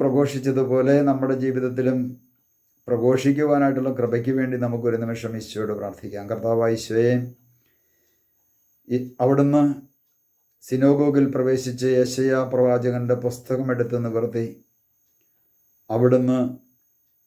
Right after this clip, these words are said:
യഹൂദന്മാരുടെ മുമ്പിലേക്ക് വചനം പ്രഘോഷിച്ചതുപോലെ ഞങ്ങളായിരിക്കുന്ന സാഹചര്യത്തിൽ അങ്ങയുടെ തിരുവചനം, വിശുദ്ധ ഗ്രന്ഥം നിവർത്തി വായിച്ച്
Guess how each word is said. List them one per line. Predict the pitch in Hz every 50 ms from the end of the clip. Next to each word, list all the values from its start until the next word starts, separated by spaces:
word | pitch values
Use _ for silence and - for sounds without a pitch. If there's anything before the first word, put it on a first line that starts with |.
| _ _ -
യഹൂദന്മാരുടെ | 113 120 120 131 139 139 143 139 139 139 139 135 127 131 131 123 127
മുമ്പിലേക്ക് | 123 123 127 123 127 127 127 127 127 127 123 123 123 - _ _ _ _ _ _ _ _ _ _ _ _ _ 110
വചനം | 117 117 110 127 131 139 127 123
പ്രഘോഷിച്ചതുപോലെ | 120 117 117 117 120 - 123 117 - 123 113 117 113 110 104 104 104 107 104 104 - _ _ _ _ _ _ _ _ _ _ _ _ _ _ _ _ _ _ _ _ _ _ _ _ _ _ -
ഞങ്ങളായിരിക്കുന്ന | 120 127 131 139 143 143 139 139 143 147 147 147 147 135 147 139 139 139 135 -
സാഹചര്യത്തിൽ | 135 127 127 127 127 131 135 131 131 131 - 131 127 127 127 - - - 117 117
അങ്ങയുടെ | 120 123 127 127 127 127 127 127 123 127
തിരുവചനം, | 127 123 127 127 127 127 123 127 127 127 123 123 123 - - _ _ _ - 113
വിശുദ്ധ | 107 - 123 123 120 123 127 127
ഗ്രന്ഥം | 123 123 120 123 123 127 123 120 120 120 120
നിവർത്തി | 113 110 120 113 - - 127 127 123 120 123 - - _ _ _ 113 107
വായിച്ച് | 107 107 113 123 127 123 123 123 - 123